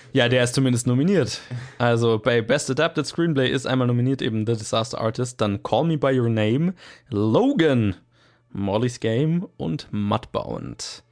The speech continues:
Zwei Nominierungen, über die ich mich sehr freue, nämlich The Disaster Artist und Logan. Äh, lustigerweise gebe ich keinem von beiden den Oscar. Das war, fand ich, eine Kategorie, die hab ich mehr politisch entschieden als nach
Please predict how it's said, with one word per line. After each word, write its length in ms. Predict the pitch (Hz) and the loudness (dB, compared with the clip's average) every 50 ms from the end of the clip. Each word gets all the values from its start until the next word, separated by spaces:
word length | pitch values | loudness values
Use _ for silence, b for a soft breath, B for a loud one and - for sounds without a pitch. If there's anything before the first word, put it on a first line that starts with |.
| b b b b b b b _ | b b b b b b b _
Zwei 200 | - - 156 180 | -6 -2 0 0
Nominierungen, 460 | 170 156 143 135 127 120 120 117 110 | 2 2 2 2 2 2 2 2 0
über 100 | 107 104 | 0 0
die 100 | 101 110 | -2 -2
ich 120 | 104 - - | -2 -2 -4
mich 120 | - - | -8 -4
sehr 140 | - 101 107 | -4 -4 -4
freue, 280 | - - - 107 104 104 | -4 -4 -2 -2 -2 0
nämlich 200 | 104 107 107 - | -2 -6 -8 -8
The 80 | - | -8
Disaster 460 | 131 196 - - - 107 - - - | -8 -8 -6 -4 -4 -6 -4 -6 -4
Artist 300 | - 104 - 110 - - | -6 -4 -4 -6 -8 -8
und 100 | 107 104 | -8 -6
Logan. 380 | - 104 104 101 107 127 156 151 - b b b b b b b b b | -4 -4 -4 -2 0 0 -2 -2 -4 b b b b b b b b b
Äh, 160 | 117 117 113 | -2 0 0
lustigerweise 480 | 117 131 - 151 127 123 135 131 127 | 0 0 -2 -2 0 2 2 2 2
gebe 140 | 117 123 127 120 | 0 0 -2 -4
ich 80 | - | -4
keinem 240 | - - 127 127 117 | -2 -2 0 0 0
von 140 | - 113 104 | -2 0 2
beiden 400 | 110 110 113 110 113 113 107 - - | 2 2 2 2 2 0 -2 -2 -2
den 180 | 120 110 101 - | -2 -2 -2 -2
Oscar. 580 | - 127 - - - - 113 107 120 127 120 b b b b b b b b _ | -4 -4 -4 -4 -4 -2 0 0 0 0 -2 b b b b b b b b _
Das 200 | - 120 123 - | -4 -4 -2 0
war, 260 | 147 143 139 - - - 123 | 2 2 2 0 -2 -8 -4
fand 200 | - 139 135 139 | -2 0 0 0
ich, 80 | 127 | 0
eine 100 | - 135 | 0 -2
Kategorie, 600 | 123 139 131 135 123 131 127 139 143 143 143 - - - _ _ _ _ | -2 -2 -2 -2 0 0 0 2 2 2 0 -2 -4 -8 _ _ _ _
die 220 | 123 - 123 123 | -10 -4 -2 0
hab 160 | 123 139 - - | 0 0 -2 -2
ich 240 | - 143 160 - - | -2 -2 -2 -2 0
mehr 180 | 127 131 135 131 | 0 0 2 0
politisch 500 | 127 - - 127 131 139 131 135 127 - | 0 -2 -2 0 0 0 0 0 0 0
entschieden 460 | 135 123 120 - 131 135 131 131 135 | -2 -2 -2 -2 -2 -2 0 0 -2
als 400 | 143 - 113 113 113 110 - - | 0 0 0 0 0 -2 -2 -4
nach 380 | 110 107 104 98 - - - | -4 -4 -4 -4 -8 -12 -20